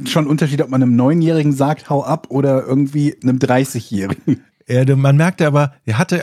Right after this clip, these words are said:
Speaker 2: glaub ich, keinen Bock auf dieses Freundschaftsspiel, keinen Bock, in diesem Stadion zu stehen und noch weniger Bock, sein Torwarttrikot irgendeinem Asi zu geben, der ihm gerade dumm anhaut, "Gib mir dein Trikot", und sich in den Weg stellt.
Speaker 1: Mhm.
Speaker 2: Und er ist,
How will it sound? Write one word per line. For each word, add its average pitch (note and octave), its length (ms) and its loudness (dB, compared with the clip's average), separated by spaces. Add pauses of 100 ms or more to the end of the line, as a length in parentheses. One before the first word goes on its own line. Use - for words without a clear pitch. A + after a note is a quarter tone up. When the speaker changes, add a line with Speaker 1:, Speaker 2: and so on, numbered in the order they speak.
Speaker 2:
glaub D3 220 0
ich, C#3 160 -6 (140)
keinen F#3 280 -2
Bock E3+ 160 -2
auf E3 100 0
dieses D3 240 -2
Freundschaftsspiel, A#2+ 840 0 (180)
keinen D#3+ 340 0
Bock, D3 280 -2 (360)
in C#3+ 160 2
diesem D#3+ 220 2
Stadion C3+ 420 0
zu C3 140 -2
stehen B2 300 -2
und C3+ 280 -2
noch C3+ 240 -2
weniger D#3+ 320 2
Bock, D3 300 -2
sein C3 220 0
Torwarttrikot D3+ 600 -2
irgendeinem D3 400 -2
Asi D#3 260 0
zu B2 180 -4
geben, A2+ 320 -2
der A#2 140 -2
ihm A#2+ 120 -2
gerade B2 460 0 (640)
dumm D#3+ 280 2
anhaut, D3 500 2
"Gib C#3 140 2
mir E3 100 2
dein C#3+ 220 4
Trikot", D#3+ 400 -2
und C#3+ 120 2
sich C#3 120 -2
in D3 100 4
den B2 60 0
Weg C3+ 160 0
stellt. - 460 -6 (680)
Speaker 1:
Mhm. A2 100 0
Speaker 2:
Und G2 80 0
er A#2+ 80 0
ist, B2 140 0